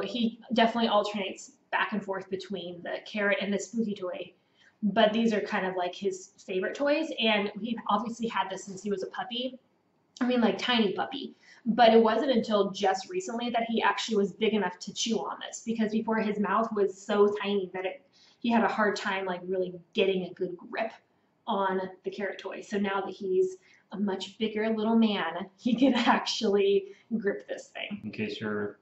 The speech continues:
Speaker 2: trying to find a pug, you should definitely consider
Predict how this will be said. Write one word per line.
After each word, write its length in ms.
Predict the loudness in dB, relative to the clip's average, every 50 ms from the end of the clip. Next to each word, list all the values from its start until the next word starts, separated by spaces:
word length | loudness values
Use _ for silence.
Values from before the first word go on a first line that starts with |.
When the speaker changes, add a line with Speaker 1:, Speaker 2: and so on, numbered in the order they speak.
| _ -16
Speaker 2:
trying 340 | -8 -4 -4 -2 -2 -2 -4
to 140 | -6 -6 -10 -8 -4
find 220 | -2 -2 -2 -2
a 60 | -4 -8
pug, 400 | -6 -4 -4 -2 -2 -4 -6 -8
you 120 | -10 -10
should 300 | -10 -10 -10 -10 -8 -6
definitely 680 | -6 -6 -6 -8 -10 -10 -8 -8 -6 -6 -6 -8 -8 -10
consider 800 | -12 -12 -8 -8 -6 -6 -4 -4 -2 -4 -2 -2 -4 -4 -6 -8